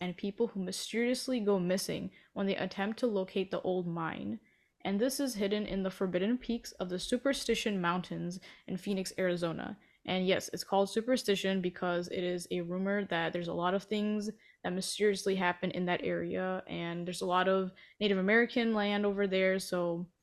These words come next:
it's just very strange. But, uh, long before gold was found in these areas, the area actually was, uh, owned by the Apache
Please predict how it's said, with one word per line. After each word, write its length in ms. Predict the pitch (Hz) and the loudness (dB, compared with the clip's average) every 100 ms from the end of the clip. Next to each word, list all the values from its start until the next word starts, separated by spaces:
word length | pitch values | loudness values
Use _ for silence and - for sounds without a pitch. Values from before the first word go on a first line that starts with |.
| _ _ - | _ _ -14
it's 100 | 190 | -4
just 200 | 190 175 | -4 0
very 260 | 180 175 175 | 0 0 0
strange. 560 | - 180 - 202 202 _ _ _ _ - | -4 -4 -4 -8 -12 _ _ _ _ -4
But, 440 | 196 185 185 180 - - | 0 2 0 -2 -8 -6
uh, 400 | 190 185 180 175 | -2 0 0 -2
long 320 | - 208 262 | 2 4 4
before 400 | 262 269 254 254 | 4 2 6 4
gold 360 | 190 180 185 190 | 6 4 6 6
was 160 | 185 - | 2 0
found 420 | 170 165 175 196 | 2 2 2 0
in 180 | 202 196 | 0 0
these 180 | 214 | 0
areas, 640 | 226 214 214 214 220 226 - - _ 208 | 0 2 2 2 0 -2 -6 -20 _ -2
the 140 | 190 | 2
area 300 | 202 208 226 | 4 4 6
actually 600 | - 202 - 226 233 226 | 6 6 4 0 2 0
was, 420 | - 190 185 185 - _ - | 0 4 4 4 -2 _ -2
uh, 220 | 175 165 | 0 2
owned 400 | 202 240 269 254 | 2 4 4 2
by 220 | 196 185 | 4 4
the 140 | 180 180 | 4 0
Apache 420 | - 185 185 | 2 0 0